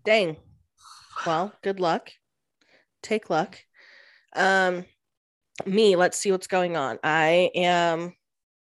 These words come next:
just getting so, so big. I told Ryan yesterday, I was like, "I am uncomfortable."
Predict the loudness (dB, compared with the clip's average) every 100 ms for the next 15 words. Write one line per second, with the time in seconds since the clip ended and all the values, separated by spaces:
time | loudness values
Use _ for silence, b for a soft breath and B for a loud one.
0 | _ _ _ _ _ _ _ _ _ -6
1 | -4 0 2 2 0 -2 -4 0 4 4
2 | 4 4 4 4 2 0 -2 -4 -2 -4
3 | -2 -2 -2 -2 -4 -4 -4 -2 0 -2
4 | -2 -4 -6 _ _ _ _ 0 2 4
5 | 4 2 0 -4 -8 -2 -2 -2 -6 -6
6 | -4 -4 -4 -4 -4